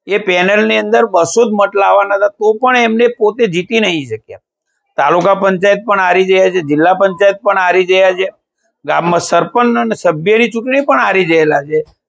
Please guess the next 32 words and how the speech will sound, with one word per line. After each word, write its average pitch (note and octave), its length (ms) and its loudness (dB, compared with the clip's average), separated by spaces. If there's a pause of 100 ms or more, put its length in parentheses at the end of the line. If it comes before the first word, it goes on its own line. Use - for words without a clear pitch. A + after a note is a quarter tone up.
તો D#3 80 -8
હું E3+ 280 0
એ A3 60 4
તો A#3+ 140 2
એ A#3+ 100 4
કહેવા A#3 280 0
માંગુ A#3 240 0
છું C4 100 -10
કે A3 80 -18
ભારતીય D#3 480 0
જનતા F#3 360 0
પાર્ટીએ G#3+ 420 -4 (600)
મને D#3+ 240 0
ટિકિટ A3 380 -2
ના G#3+ 100 -2
આલી G#3+ 200 0
એનો F#3+ 280 2
પણ G#3+ 140 -2
વાંધો F3+ 320 0
નથી, E3 240 -8
પણ C4+ 320 -2 (600)
આવનારા F3+ 420 2
દિવસોની F#3+ 640 -2
જેને D3+ 320 2
પણ B3+ 220 -2
ટિકિટ A#3 300 -4
આલી A#3+ 160 0
પણ C#4 220 -4
એ D4+ 60 2
સર્વે G3+ 400 2
કરાવવો E3+ 400 2
જોઈએ C#3 280 -8